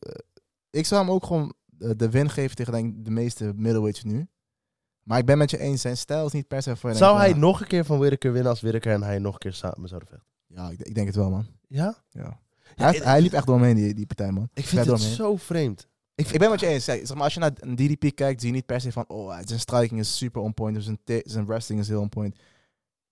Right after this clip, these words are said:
Speaker 1: Nee,
Speaker 2: doet
Speaker 1: het is gewoon
Speaker 2: alles
Speaker 1: een
Speaker 2: op
Speaker 1: beetje
Speaker 2: een hele vage manier,
Speaker 1: het
Speaker 2: maar
Speaker 1: is
Speaker 2: het lukt hem.
Speaker 1: Ja, gewoon een beetje, eh, hij forceert gewoon een beetje oorlog en dan, dan wint hij. Dus ja, weet je, dat is gewoon zijn stijl. Maar ja, ik, ik ga voor Sean Strickland, eh, T K O, man. En, eh, ik heb enorm veel zin in deze partij.
Speaker 2: Ik ga voor, eh, Sean Strickland op decision.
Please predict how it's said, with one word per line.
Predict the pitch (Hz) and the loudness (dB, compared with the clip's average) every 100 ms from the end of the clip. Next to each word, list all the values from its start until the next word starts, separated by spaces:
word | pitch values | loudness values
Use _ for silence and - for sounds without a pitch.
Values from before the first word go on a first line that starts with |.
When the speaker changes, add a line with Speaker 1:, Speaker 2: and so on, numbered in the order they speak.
| _ _ _ 143 | _ _ _ 2
Speaker 1:
Nee, | |
Speaker 2:
doet | - | 4
Speaker 1:
het | - | 4
is | |
gewoon | - | 6
Speaker 2:
alles | 220 | 6
Speaker 1:
een | 180 | 4
Speaker 2:
op | |
Speaker 1:
beetje | 175 151 | 4 4
Speaker 2:
een | |
hele | 175 185 | 2 2
vage | 170 156 147 | 2 0 0
manier, | 139 143 | 0 0
Speaker 1:
het | 185 | 2
Speaker 2:
maar | 160 | 0
Speaker 1:
is | |
Speaker 2:
het | 123 | 2
lukt | 143 - | 0 0
hem. | - - _ _ | -8 -16 _ _
Speaker 1:
Ja, | - 131 131 | -14 -6 -4
gewoon | 190 | -2
een | 190 | -4
beetje, | 180 180 | -4 -4
eh, | 165 160 156 151 151 147 - - | -2 0 0 0 -2 -4 -6 -12
hij | - | -12
forceert | 151 147 165 | -8 -6 -6
gewoon | 165 | -6
een | 156 | -6
beetje | 147 - | -6 -6
oorlog | 156 156 147 143 | -4 0 0 0
en | |
dan, | 123 117 110 | 0 0 0
dan | 113 | 0
wint | 110 123 | 2 0
hij. | - - _ | -2 -14 _
Dus | 113 117 - | -8 -8 -4
ja, | 127 113 | 2 2
weet | 113 | 4
je, | 123 | 0
dat | |
is | 123 | 0
gewoon | 127 117 | 0 0
zijn | |
stijl. | - 127 127 131 _ _ _ _ | 0 2 2 0 _ _ _ _
Maar | - 110 | -4 -2
ja, | - | -2
ik, | 113 | -6
ik | - | 0
ga | 117 | 2
voor | 113 | 2
Sean | 113 | 0
Strickland, | 107 104 98 92 - | -2 -2 -6 -8 -8
eh, | 85 82 - - | -10 -12 -16 -16
T | 95 | -14
K | - 87 | -12 -10
O, | 82 | -8
man. | 85 92 | -10 -10
En, | - 104 | -6 -2
eh, | 107 104 104 104 101 - | 0 2 2 0 -2 -8
ik | 110 | -8
heb | 120 - | -6 0
enorm | 120 117 | 2 2
veel | 110 | 0
zin | 104 | -2
in | 101 | 0
deze | 98 | -2
partij. | - - 113 - _ _ _ | -6 -8 -8 -10 _ _ _
Speaker 2:
Ik | - - | -10 -8
ga | 90 | -4
voor, | 92 85 | -2 0
eh, | 85 80 | 0 -2
Sean | - 90 | -4 -6
Strickland | - 85 80 80 | -6 -8 -8 -8
op | 78 | -12
decision. | 78 80 92 85 | -14 -14 -14 -16